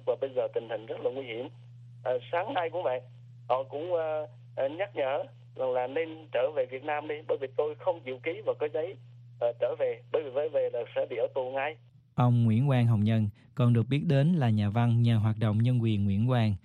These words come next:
Speaker 2: từng bị chính quyền Việt Nam cầm tù. Ông Quang nói rằng hiện nay hồ sơ xin tị nạn chính trị của gia đình ông ở Canada đã được chấp thuận. Ông nói:
Speaker 1: Thượng nghị sĩ, ờ, Ngô Thanh Hải, ông đại sứ Canada tại Đức đã can thiệp kịp thời. Chứ nếu không thì là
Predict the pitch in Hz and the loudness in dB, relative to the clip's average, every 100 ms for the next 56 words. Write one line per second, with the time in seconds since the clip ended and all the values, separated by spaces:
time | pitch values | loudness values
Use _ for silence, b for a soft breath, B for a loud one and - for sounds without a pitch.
0 | B B - 131 120 117 113 107 107 165 | B B 0 4 6 6 4 2 2 2
1 | 143 98 101 113 113 110 104 98 104 98 | 2 2 2 2 2 2 2 2 2 2
2 | 90 b b b - 147 147 139 135 156 | -2 b b b 0 4 4 4 4 4
3 | 123 110 107 107 127 123 117 101 139 123 | 4 4 4 4 4 4 4 2 2 2
4 | 117 123 120 113 110 143 160 113 107 - | 2 2 2 2 2 2 0 2 2 2
5 | 127 131 113 117 120 117 110 113 120 117 | 2 4 4 4 4 2 0 2 2 4
6 | 117 113 104 - 113 120 110 - - 110 | 4 2 0 2 4 6 4 2 0 2
7 | 101 - - _ - 120 110 104 120 - | 2 0 -8 _ 2 4 6 4 2 0
8 | - - 120 117 123 120 117 143 165 143 | -8 -6 -4 -4 -4 -4 -2 -2 -2 0
9 | 131 131 139 151 147 127 101 110 - 147 | 0 0 0 -2 -2 0 0 -2 -2 -2
10 | 151 147 113 - 170 156 143 143 135 135 | 0 0 0 0 -4 -2 0 0 2 2
11 | 135 135 104 - 196 - 143 180 156 156 | 0 0 0 0 -4 -2 -2 0 -2 -6
12 | 123 - 123 131 123 120 - - 170 208 | -10 -8 -8 -2 -2 -2 -8 -6 -4 -4
13 | - 175 156 156 135 120 117 117 117 | -4 -4 -2 -4 -4 -2 0 0 0